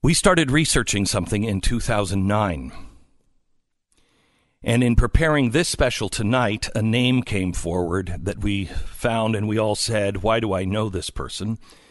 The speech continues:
And it is because we were investigating what that person was doing in two thousand nine. And we didn't understand it.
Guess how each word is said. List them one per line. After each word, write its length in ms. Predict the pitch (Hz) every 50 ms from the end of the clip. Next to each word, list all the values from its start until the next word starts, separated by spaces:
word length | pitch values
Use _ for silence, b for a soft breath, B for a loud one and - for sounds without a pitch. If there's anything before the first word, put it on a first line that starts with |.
| B B B B B
And 140 | - 101 113
it 100 | 113 110
is 140 | 117 113 98
because 500 | 101 110 - - 131 131 131 127 110 -
we 160 | 123 123 120
were 160 | 110 113 117
investigating 800 | 110 107 98 104 123 120 - - 120 110 107 104 101 98 101 95
what 220 | 92 117 117 -
that 240 | 120 117 107 85 -
person 480 | - - 123 113 - - 113 104 104 -
was 300 | - 101 98 85 80 87
doing 520 | 90 95 117 120 110 92 71 76 82 90
in 160 | 82 104 95
two 200 | 87 - 110 107
thousand 440 | - - 95 92 90 - - 92 87
nine. 420 | 90 87 82 73 65 60 60 64 - - - _ _ _ _ _ _ _ _ _ _ _ _ _ _ _ _ _ _ _ _ _ _ _ _ _ _ _ _ _ _ _ _ _ _ _ _ B B B B B B B B B B B _ _ _ _ _ _ _ _ _ -
And 180 | - 95 90 90
we 140 | 98 101 98
didn't 320 | 95 98 110 113 98 92
understand 680 | 98 90 82 80 - - - - 104 101 95 92 80
it. 220 | 78 78 - -